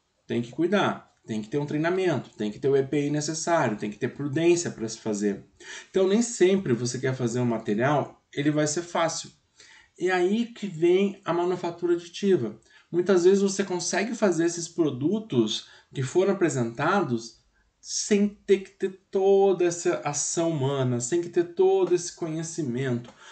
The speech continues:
Muitas vezes você vai ter só um computador e a impressora, e a impressora vai trabalhar pra você.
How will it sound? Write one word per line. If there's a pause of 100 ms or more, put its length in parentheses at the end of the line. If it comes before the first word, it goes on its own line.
(160)
Muitas
vezes
você
vai
ter
só
um
computador
e
a
impressora,
e
a
impressora
vai
trabalhar
pra
você.